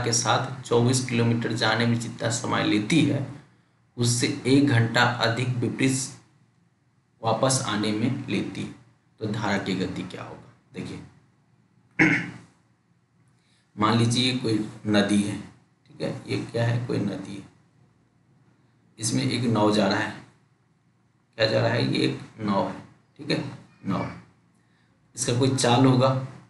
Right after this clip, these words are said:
चाल मान लेते भी है, ये क्या है, चाल,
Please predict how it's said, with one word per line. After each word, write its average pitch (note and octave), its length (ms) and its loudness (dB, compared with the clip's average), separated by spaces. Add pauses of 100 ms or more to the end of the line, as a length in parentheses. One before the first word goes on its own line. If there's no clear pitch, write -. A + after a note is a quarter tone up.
(320)
चाल A2+ 260 2
मान A2+ 180 0
लेते G#2+ 280 -2
भी G#2+ 220 -2
है, G#2+ 120 0
ये G#2+ 160 -2
क्या A#2 220 0
है, A#2+ 180 -4 (420)
चाल, G2 360 -6